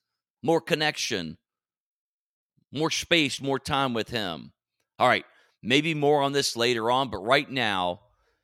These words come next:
why not ask God where he wants you to change up some of the good things you're doing for him, the good things in parentheses, you're doing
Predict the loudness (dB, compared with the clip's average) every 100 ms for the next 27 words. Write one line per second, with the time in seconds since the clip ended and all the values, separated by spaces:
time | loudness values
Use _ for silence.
0 | _ _ _ _ _ _ _ -2 2 4
1 | 6 6 2 0 4 4 4 2 0 0
2 | -4 -6 -10 -8 -4 -2 -2 -2 -2 -4
3 | -6 -6 -8 -10 -4 2 2 0 -2 -2
4 | -4 -8 -12 -10 -8 -4 -2 -2 -6 -4
5 | 2 4 4 2 -2 -4 -4 -6 -4 -2
6 | -2 _ -2 -2 -4 -6 -6 -6 -8 -10
7 | -8 -6 -6 -8 -10 -6 -4 -4